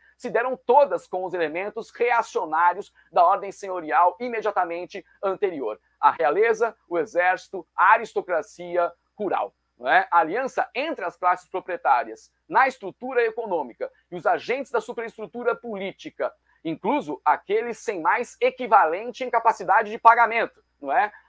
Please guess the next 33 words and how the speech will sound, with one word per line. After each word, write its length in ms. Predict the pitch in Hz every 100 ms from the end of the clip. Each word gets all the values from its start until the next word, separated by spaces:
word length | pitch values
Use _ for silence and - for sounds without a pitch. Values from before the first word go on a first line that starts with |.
| _
Acompanhada 800 | 180 180 240 269 233 202 139 135
do 100 | 139
agigantamento 840 | 170 175 165 247 214 160 240 277
do 100 | 220
proletariado 720 | 254 240 226 226 196 196 208
urbano 460 | 226 160 202 143 107 _ _
e 40 | 160
do 120 | 170
processo 680 | 202 170 - 214 247 240 165
de 120 | 175
tomada 680 | 208 170 156 175 151 131 117 _
de 140 | 143 160
consciência 1000 | - 269 233 - 190 226 226 - 156 127
acerca 480 | 147 - 190 165 143
da 140 | 139
sua 280 | - 156 139
expressão 760 | 220 220 - 170 - - 240 180 _ _ _
e 160 | 170 202 -
potencial 640 | 202 - 214 190 - 147 139
de 100 | 131
transformação 920 | 160 277 - 214 180 147 - 202 170
da 80 | 135
realidade 500 | 139 135 131 127 -
social, 640 | 185 175 - 170 202 233 _ _ _
teve 320 | - 262 262 226
como 220 | 202 185
condição 580 | 185 170 170 - 185 214
o 40 |
recrudescimento 1000 | - 247 247 220 220 214 170 180 208 226
dos 200 | 185 180
aparatos 800 | 269 247 185 196 254 240 160 135
de 100 | 143
repressão, 640 | 175 175 202 185 160 190